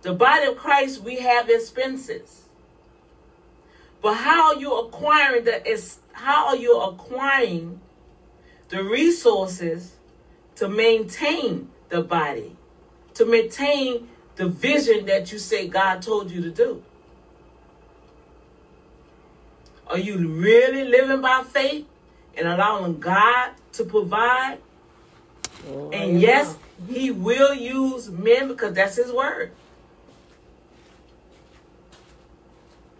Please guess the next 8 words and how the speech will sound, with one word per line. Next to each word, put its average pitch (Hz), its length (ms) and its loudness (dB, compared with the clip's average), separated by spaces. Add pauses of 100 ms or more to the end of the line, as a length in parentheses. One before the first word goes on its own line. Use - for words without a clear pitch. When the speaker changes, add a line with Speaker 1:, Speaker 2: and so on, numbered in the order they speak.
(200)
Speaker 1:
Luke 233 280 2
six 269 300 -6
thirty-eight, 269 600 0 (220)
when 214 260 -4
you 240 180 -6
give, 262 640 -2 (1300)
then 269 380 0
it, 277 360 -4